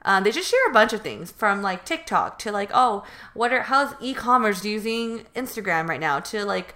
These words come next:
make a lot of money?" or things like that. Um, because, and also another thing is le-, learning about the tools your platforms are coming out with. For example, I think a few years ago, Instagram Reels were not a thing. So learning how, learning that, "Oh, Instagram's coming out with Reels.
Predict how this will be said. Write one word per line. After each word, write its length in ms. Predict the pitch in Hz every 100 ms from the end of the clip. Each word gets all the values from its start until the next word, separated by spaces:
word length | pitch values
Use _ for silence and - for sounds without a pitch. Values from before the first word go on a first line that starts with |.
| - -
make 200 | 196 233
a 60 | 277
lot 180 | 285 294
of 80 |
money?" 340 | 311 339 220 165
or 80 | 175
things 260 | 196 196
like 200 | 190 165
that. 340 | - - - -
Um, 460 | 185 175 160 196 -
because, 260 | 254 269 220
and 80 | 240
also 320 | 233 269 330
another 320 | 277 208 214 226
thing 200 | 226 180
is 140 | 180
le-, 200 | - -
learning 280 | - 226 269
about 220 | 262 240
the 100 | 226
tools 500 | 202 - 180 185 202
your 140 | 208 -
platforms 580 | - - - 185 180 175
are 60 |
coming 340 | 170 170 165 156
out 160 | -
with. 260 | 85 78 - - -
For 140 | - 214
example, 460 | 196 185 190 160
I 100 | 151
think 160 | 202 226
a 60 |
few 120 | 233 240
years 220 | 214 226
ago, 320 | 254 262 269 269 - -
Instagram 480 | - 202 226 220 220
Reels 300 | 202 202 202
were 100 | 175
not 240 | 165 147
a 40 | 170
thing. 320 | - 85 -
So 180 | - 208
learning 320 | 202 214 240
how, 600 | 233 196 185 180 - - -
learning 320 | - 214 240
that, 140 | 214 185
"Oh, 120 | - -
Instagram's 380 | 269 247 226 -
coming 260 | 208 196
out 60 | 190
with 120 | 196
Reels. 320 | 320 226 170